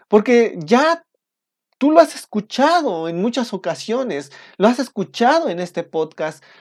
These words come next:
lo has escuchado seguramente con otros, eh, ahora sí que con otros especialistas, con otras personas que se dedican a lo mismo. La ansiedad no te va a matar.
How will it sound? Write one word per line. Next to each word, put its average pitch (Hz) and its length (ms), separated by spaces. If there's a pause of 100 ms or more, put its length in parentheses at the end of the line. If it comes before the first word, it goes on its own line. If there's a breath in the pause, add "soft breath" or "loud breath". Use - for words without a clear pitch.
lo 190 80
has 220 120
escuchado 240 680
seguramente 180 840 (240 loud breath)
con 170 240
otros, 190 560
eh, 160 380
ahora 180 240
sí 185 160
que 180 240
con 160 180
otros 175 320
especialistas, 165 840
con 160 180
otras 196 260
personas 175 460
que 160 140
se 160 100
dedican 170 420
a 165 40
lo 147 160
mismo. 233 500 (300 soft breath)
La 202 160
ansiedad 196 460
no 240 180
te 226 120
va 196 100
a 226 40
matar. 226 640